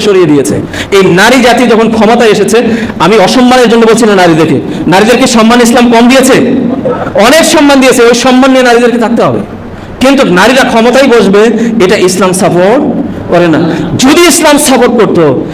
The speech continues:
রাসূল সাল্লাল্লাহু আলাইহি ওয়াসাল্লাম, অতীতের যুগের নবী রাসূলদের ইতিহাস আপনি গবেষণা করে দেখেন তো,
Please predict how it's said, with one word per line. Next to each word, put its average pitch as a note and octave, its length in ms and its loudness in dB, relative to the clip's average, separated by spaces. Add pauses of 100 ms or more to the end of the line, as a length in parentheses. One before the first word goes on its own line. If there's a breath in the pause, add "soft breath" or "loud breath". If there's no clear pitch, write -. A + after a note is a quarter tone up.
(220 loud breath)
রাসূল A3 280 0
সাল্লাল্লাহু B3 340 2
আলাইহি F#3 80 0
ওয়াসাল্লাম, - 240 -2 (340)
অতীতের D#4 380 2 (100)
যুগের B3 280 2 (160)
নবী A#3+ 260 2
রাসূলদের A3+ 420 0
ইতিহাস G#3 300 0
আপনি G#3 160 0
গবেষণা F#3+ 320 0
করে F#3 160 0
দেখেন D3 240 0
তো, D3 40 0